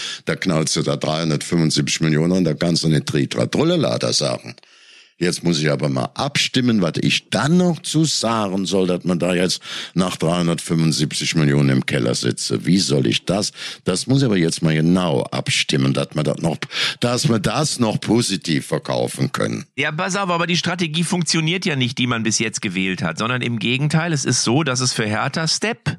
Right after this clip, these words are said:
Speaker 2: by Step by Step immer ein kleines Treppchen, offensichtlich, zumindest ist das mein Eindruck, nach unten geht.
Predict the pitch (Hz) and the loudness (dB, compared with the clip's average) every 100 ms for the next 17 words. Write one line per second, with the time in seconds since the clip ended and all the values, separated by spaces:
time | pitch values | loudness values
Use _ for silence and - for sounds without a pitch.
0 | - 110 110 - 202 208 - 131 113 - | -4 -4 -2 -2 -4 -4 -6 -4 -2 -2
1 | 160 160 - 233 285 294 294 277 262 202 | -4 -4 -2 -2 -2 0 0 0 -2 -4
2 | 175 180 175 - 160 - 160 160 - 135 | -2 0 -2 -2 -4 -4 -4 -2 -2 0
3 | 120 170 - 175 - 139 143 131 135 117 | 0 -2 -2 -2 0 0 0 0 -2 -4
4 | 104 110 127 143 120 123 120 - - - | -2 -2 0 -2 -2 -2 -4 -4 -10 -2
5 | 117 139 - 156 135 139 135 110 90 92 | 0 0 0 2 4 4 2 2 2 2